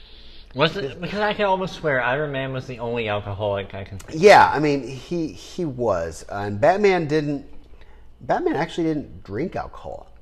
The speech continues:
Speaker 2: He was very much against it.
Speaker 1: Oh, yeah, we, we had a conversation about that earlier. We were talking about how Batman, uh, Returns,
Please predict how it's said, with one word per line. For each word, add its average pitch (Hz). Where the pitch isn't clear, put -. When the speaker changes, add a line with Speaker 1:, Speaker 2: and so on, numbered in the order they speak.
Speaker 2:
He 147
was 180
very 143
much 147
against 95
it. -
Speaker 1:
Oh, 120
yeah, 143
we, 123
we 117
had 120
a -
conversation 110
about 101
that 104
earlier. 107
We 98
were 101
talking 104
about 98
how 98
Batman, 101
uh, 95
Returns, 101